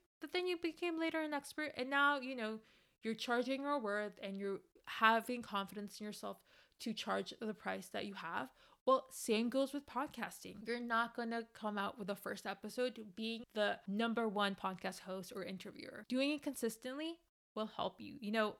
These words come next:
for me, I've been interviewing Latinas for the past two years. I've amplified more than fifteen Latinas. And I'm,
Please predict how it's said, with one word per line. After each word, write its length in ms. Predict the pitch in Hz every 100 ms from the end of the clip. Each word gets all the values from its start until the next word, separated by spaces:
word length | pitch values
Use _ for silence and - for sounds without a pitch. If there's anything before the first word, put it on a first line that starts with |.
| -
for 220 | - 220
me, 360 | 220 226 208 -
I've 380 | 202 220 269 269
been 140 | 285 269
interviewing 920 | 220 220 - 233 220 226 226 226 226 -
Latinas 880 | 196 185 - 196 196 220 269 302 -
for 100 | 202
the 80 |
past 380 | 196 202 190 -
two 100 | -
years. 380 | 190 185 185 180
I've 120 | 202 196
amplified 500 | 196 196 208 196 196
more 180 | 208
than 120 | 226 226
fifteen 320 | 196 190 190
Latinas. 400 | 180 190 202 220
And 100 | 254
I'm, 120 | 269